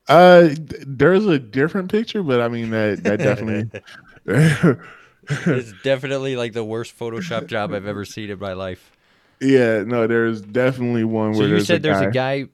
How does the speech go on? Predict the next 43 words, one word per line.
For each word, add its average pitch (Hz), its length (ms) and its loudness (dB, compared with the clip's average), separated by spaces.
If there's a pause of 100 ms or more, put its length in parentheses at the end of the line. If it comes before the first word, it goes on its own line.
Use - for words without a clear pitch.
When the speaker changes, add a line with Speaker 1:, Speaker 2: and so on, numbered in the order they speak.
(120)
Speaker 2:
fishing 117 680 -10
in 98 120 -14
the 92 60 -10
back 101 460 -12 (380)
bed 104 260 -12
of 95 120 -8
the 131 80 -6
Speaker 1:
Yeah, 131 320 6
Speaker 2:
truck. 113 100 0
Speaker 1:
'cause 135 220 6
they, 123 200 4
'cause, - 360 0 (160)
yeah, 113 240 -2 (100)
Elon 113 380 0
said 110 240 -4
that 98 180 -2
it 98 60 0
Speaker 2:
Oh, 98 80 -2
I 95 120 -2
Speaker 1:
may 95 40 -6
Speaker 2:
see 90 240 -14
that 85 200 -12
now. 80 360 -16
Speaker 1:
You 107 80 -6
Speaker 2:
Yep. 107 80 -4
Speaker 1:
see 117 160 0
it? 113 200 0 (340)
Speaker 2:
That 135 140 -8
also 151 280 -6
looks 104 200 -8
like 98 160 -10
it's 90 120 -14
Photoshopped. 85 680 -14 (680)
Is 107 80 -8
Speaker 1:
It, 104 240 0
Speaker 2:
it? - 80 -
Speaker 1:
it 104 60 0
may, 95 180 -6 (580)
it 113 140 -2
may 101 160 -2
very 95 420 -2
well 95 180 2 (100)
be. 101 120 0